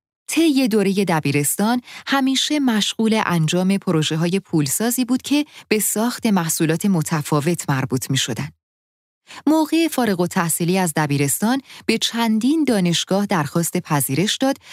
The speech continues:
و دانشگاه‌های براون، دانشگاه کالیفرنیا واقع در برکلی، استنفورد، ام آی تی، پرینستون،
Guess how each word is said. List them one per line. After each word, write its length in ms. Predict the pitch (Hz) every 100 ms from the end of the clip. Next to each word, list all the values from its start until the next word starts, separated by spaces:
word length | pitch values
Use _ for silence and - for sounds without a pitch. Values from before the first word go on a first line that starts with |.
| -
و 180 | 233 208
دانشگاه‌های 840 | 185 175 170 - 165 156 180 165 165
براون، 480 | 156 165 214 302 285 _ - -
دانشگاه 680 | 190 170 - 180 175 170
کالیفرنیا 840 | 165 180 151 165 151 147 156 170 170 _ -
واقع 280 | 196 175 165
در 180 | 147
برکلی، 720 | 135 139 135 - 151 208 311 330 _ _ -
استنفورد، 840 | 196 - 185 156 - 190 254 302 _ _ _
ام 180 | 202 165
آی 180 | 143 139
تی، 440 | - 208 294 330 _ _ -
پرینستون، 760 | 233 202 185 - 233 277